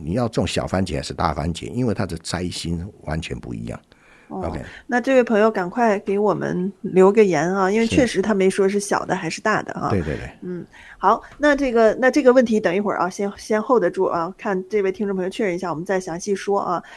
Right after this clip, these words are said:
Speaker 2: 那，那个，哦，关于桥头的那个朋友啊，呃，台湾叫教头是吧？
Speaker 1: 对。
Speaker 2: 呃，他说现在是种的时节吗？他过二十天以后种是 OK 的吗？
Speaker 1: 呃，你，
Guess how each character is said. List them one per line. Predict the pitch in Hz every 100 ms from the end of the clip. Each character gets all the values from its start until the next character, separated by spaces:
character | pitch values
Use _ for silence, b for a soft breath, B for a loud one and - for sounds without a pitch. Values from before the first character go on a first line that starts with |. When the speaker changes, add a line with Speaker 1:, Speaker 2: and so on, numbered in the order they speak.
| B
Speaker 2:
那， | - 311
那 | 320
个， | 262 247 240
哦， | 294 302
关 | - 285 269
于 | 277
桥 | 269 226 202
头 | 226 185
的 | 208
那 | 214 196
个 | 175 151
朋 | - 151
友 | 170
啊， | - 170 175
呃， | 180 175 180
台 | -
湾 | 185 202
叫 | 214 202
教 | 202 240
头 | 190 170
是 | 180
吧？ | 185 151 B
Speaker 1:
对。 | 113 -
Speaker 2:
呃， | - 220
他 | 220 262
说 | 254 247 247 247 -
现 | - 285
在 | 277
是 | 269
种 | 240 294 240
的 | 208
时 | - - 190
节 | 180 165
吗？ | 180 185 220 -
他 | 208
过 | - 226
二 | 247 240
十 |
天 | 220 220
以 | 196
后 | 196
种 | 208 226 196
是 | 196
OK | 165 190 202
的 | 175
吗？ | 170 156 b b b
Speaker 1:
呃， | - 143 139 147 -
你， | 131 127